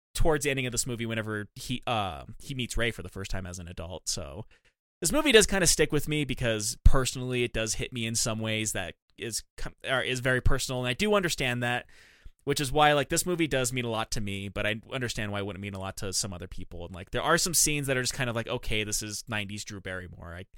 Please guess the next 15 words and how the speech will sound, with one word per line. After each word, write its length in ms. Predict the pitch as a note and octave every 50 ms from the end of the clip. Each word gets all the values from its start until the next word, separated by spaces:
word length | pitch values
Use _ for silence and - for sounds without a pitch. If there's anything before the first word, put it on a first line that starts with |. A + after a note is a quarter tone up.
| - - - - - - _ _ -
and 100 | - F#3
I 40 | A#3+
do 160 | A3+ C#4 -
get 180 | - D3+ - -
that 160 | B2+ A#2+ -
too, 220 | - C3+ A#2 A2
and, 60 | A2 A#2
like, 100 | A2+ -
some 160 | - C#3+ C3
stuff 220 | B2+ - C3+ B2 -
that's 180 | A#2+ G#2+ -
almost 480 | - - A#2 A2+ A2+ A2 G2+ - - - -
not 320 | A2 G#2+ G#2 G#2+ - -
needed. 500 | - G#2+ G2 G2 G2+ G#2+ A#2 B2+ B2+ C#3 - - _ _ _ _ _ _ _ _ _ _ _
But 300 | B2 A2+ G#2+ G#2 F2 -